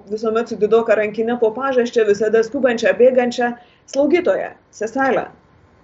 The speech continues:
Kitas gyvenimo periodas seselės Verutės ir kitas jos didžiulis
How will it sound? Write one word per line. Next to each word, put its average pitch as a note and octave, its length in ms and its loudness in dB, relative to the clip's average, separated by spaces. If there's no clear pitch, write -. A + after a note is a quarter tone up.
Kitas D#4+ 300 4
gyvenimo A3+ 600 0
periodas B3+ 640 4
seselės A3+ 500 -2
Verutės A#3 480 2
ir G#3+ 160 -6
kitas B3+ 320 -2
jos G#3 240 -6
didžiulis A#3 540 -8